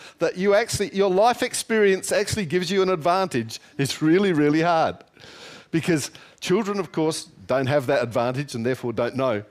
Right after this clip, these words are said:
what it's going to be. But we, we need to, the second thing he's doing there is describing the relationship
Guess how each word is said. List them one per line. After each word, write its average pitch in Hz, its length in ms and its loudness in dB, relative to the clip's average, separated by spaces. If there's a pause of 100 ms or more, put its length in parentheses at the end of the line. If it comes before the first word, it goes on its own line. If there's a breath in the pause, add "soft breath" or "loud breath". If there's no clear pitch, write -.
(260 soft breath)
what 113 120 -6
it's 110 120 -12
going 120 140 -4
to 113 60 -2
be. 107 260 -2 (600 soft breath)
But - 340 -2 (360 soft breath)
we, 165 200 -2 (520)
we 170 100 0
need 196 260 0
to, 175 280 2 (100)
the 160 100 -2
second 233 360 0
thing 190 100 0
he's 151 220 -2
doing 156 240 2
there 135 180 2
is 139 160 -6
describing 190 720 0
the 185 80 0
relationship 170 840 0